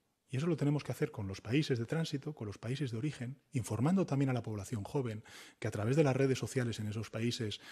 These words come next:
ve una entelequia de que en estos países, pues, pueden estar mejor que en los suyos, sin duda alguna eso es así,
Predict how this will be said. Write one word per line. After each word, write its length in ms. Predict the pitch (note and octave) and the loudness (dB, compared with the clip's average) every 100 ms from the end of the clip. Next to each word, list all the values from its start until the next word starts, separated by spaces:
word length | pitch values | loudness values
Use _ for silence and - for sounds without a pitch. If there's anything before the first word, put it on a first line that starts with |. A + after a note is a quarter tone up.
| - - | -18 -8
ve 560 | A2+ G#2+ C#3+ C3+ - - - _ - | -2 8 8 8 0 -20 -20 _ 0
una 380 | C3+ D3 C#3 - | 6 8 6 4
entelequia 720 | C3 A#2 A2 C3+ D3+ A#2+ A2 | 2 2 2 2 2 0 -2
de 140 | A2 | -4
que 300 | A2 A2 G#2 - - - | -4 -2 -2 -6 -18 -8
en 160 | A#2 B2 | 0 2
estos 280 | D3 D3+ - | 4 0 0
países, 540 | A#2 D3 D3+ B2+ A#2+ | 4 4 4 0 0
pues, 200 | - G#2+ | -4 -4
pueden 240 | C3+ B2+ | 0 0
estar 300 | A#2+ - B2 | 0 0 0
mejor 360 | A2+ G#2+ C#3+ B2+ | 0 2 2 2
que 120 | - | 0
en 100 | G#2+ | -4
los 180 | G#2 - | -4 -4
suyos, 360 | G3+ E3 C3 - | 0 0 0 -2
sin 120 | G2+ | -2
duda 200 | B2+ C3 | 2 2
alguna 260 | A2+ A#2+ | 4 0
eso 120 | G2+ A2 | 0 -4
es 80 | |
así, 360 | G2+ - C3+ C3 | -2 2 2 2